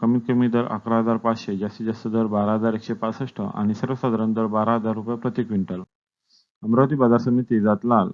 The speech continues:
आवक चार हजार तीनशे एकाहत्तर क्विंटल, कमीत कमी दर अकरा हजार शंभर, जास्तीत जास्त दर अकरा हजार नऊशे पन्नास आणि सर्वसाधारण दर अकरा हजार पाचशे पंचवीस रुपये प्रति क्विंटल. भंडारा बाजार समिती जात लाल, आवक एक क्विंटल, कमीत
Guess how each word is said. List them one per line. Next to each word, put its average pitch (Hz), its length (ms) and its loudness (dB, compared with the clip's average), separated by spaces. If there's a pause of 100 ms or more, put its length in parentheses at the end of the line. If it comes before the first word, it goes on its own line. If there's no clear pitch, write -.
(140)
आवक 107 320 2
चार 107 140 2
हजार 117 200 2
तीनशे 117 300 -2
एकाहत्तर 113 380 -4
क्विंटल, 101 360 -2 (100)
कमीत 120 240 0
कमी 120 200 0
दर 117 180 0
अकरा 113 320 -2
हजार 113 200 0
शंभर, 113 380 0
जास्तीत 104 300 -4
जास्त 113 220 -2
दर 110 180 0
अकरा 110 300 -2
हजार 110 160 2
नऊशे 107 320 -2
पन्नास 117 400 -2 (460)
आणि 120 240 6
सर्वसाधारण 117 640 0
दर 113 140 2
अकरा 117 280 -2
हजार 120 200 0
पाचशे 117 300 -6
पंचवीस 117 420 -4
रुपये 123 200 -6
प्रति 123 280 -4
क्विंटल. 98 380 -2 (880)
भंडारा 123 360 4
बाजार 120 260 4
समिती 120 420 0
जात 104 260 0
लाल, 110 260 2
आवक 113 340 -2
एक 123 140 -2
क्विंटल, 104 420 0
कमीत 123 200 0